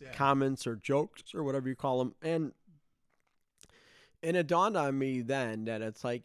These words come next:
Speaker 2: not everybody is the same, and you really have to be very careful, you know what I mean?
Speaker 1: Right, yeah, absolutely.
Speaker 2: And,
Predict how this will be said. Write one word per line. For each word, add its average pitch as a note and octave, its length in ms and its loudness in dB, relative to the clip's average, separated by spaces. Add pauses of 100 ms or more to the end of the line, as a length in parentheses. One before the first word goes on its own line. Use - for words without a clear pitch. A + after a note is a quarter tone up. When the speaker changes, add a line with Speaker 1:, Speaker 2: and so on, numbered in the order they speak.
Speaker 2:
not C3+ 320 -2
everybody B2 920 -2
is A2+ 240 -4
the G#2+ 100 -10
same, C3+ 500 -4
and A#2 140 -4
you A2+ 120 -2
really D3 200 0
have B2+ 120 -4
to - 60 -16
be A#2+ 160 -2
very A2 260 -4
careful, E3+ 600 -4
you B2 120 -4
know A2+ 60 -4
what G#2+ 60 -4
I A2 40 -4
mean? D3+ 80 2
Speaker 1:
Right, F#3 260 2
yeah, - 200 -6
absolutely. C3 380 -2
Speaker 2:
And, A#2 400 -2